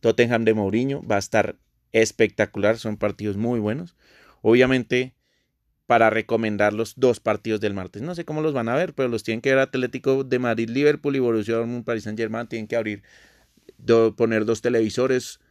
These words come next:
o abrir en la tablet un partido y en el televisor el otro, porque van a estar, pero espectaculares los dos partidos. No es más por, por este podcast. Nos vemos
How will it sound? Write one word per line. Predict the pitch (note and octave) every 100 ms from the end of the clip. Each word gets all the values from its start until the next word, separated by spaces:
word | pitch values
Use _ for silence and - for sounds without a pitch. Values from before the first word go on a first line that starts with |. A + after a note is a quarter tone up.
| _ _
o | A#2+ A#2+ A#2
abrir | A2+ A2 A2
en | A2 A2+
la | G#2+
tablet | G#2+ G#2 G#2+
un | A2
partido | - G#2+ A#2 A2+
y |
en | A2+
el | A2
televisor | A#2 A2 G2+ G#2
el | G#2+
otro, | A2 A2+
porque | A2+ -
van | G#2 G2
a | G2
estar, | - G#2 G2 _ _ _ _ _ _ -
pero | B2 B2 B2 - _
espectaculares | A#2+ A2+ - B2 A2+ - A2 - G#2 F#2+ F#2+
los | F#2+
dos | F2+
partidos. | - - - - - - - _ _ _ -
No | A#2+ C3
es | C3+
más | C#3+ C#3
por, | - C3+ C#3 -
por | B2+
este | B2 - B2+
podcast. | C#3 C#3 - C#3+ C3+ -
Nos | C3 A#2
vemos | A2 A#2+ A#2+ B2+ -